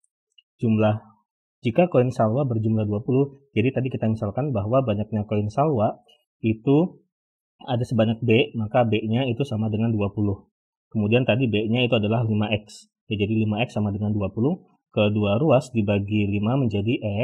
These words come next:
X sama dengan dua puluh dibagi lima, hasilnya adalah empat. Kita dapatkan X-nya sama dengan empat. Kemudian yang ditanyakan di soal itu adalah ini. Maka banyak koin,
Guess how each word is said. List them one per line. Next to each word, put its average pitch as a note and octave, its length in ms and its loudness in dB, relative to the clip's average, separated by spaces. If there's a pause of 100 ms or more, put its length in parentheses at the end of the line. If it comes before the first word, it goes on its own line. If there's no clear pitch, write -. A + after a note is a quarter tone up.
X - 80 -6
sama G#2+ 240 0
dengan B2+ 240 -2 (320)
dua G#2 160 0
puluh D3 320 2
dibagi G#2+ 320 2
lima, C3 320 0
hasilnya A2+ 400 -2
adalah A2 320 -2
empat. G#2 400 -2 (520)
Kita C3 200 4
dapatkan A#2+ 480 0
X-nya B2 160 -10
sama G#2+ 160 0
dengan F#2+ 240 -6
empat. - 520 -2
Kemudian A#2 360 2
yang A#2+ 120 0
ditanyakan G#2+ 480 -2
di G#2+ 80 -2
soal A#2+ 360 0
itu C3+ 120 -2
adalah C3+ 240 2
ini. C#3+ 320 -2 (160)
Maka C#3 320 2
banyak A2+ 320 2
koin, A2 560 0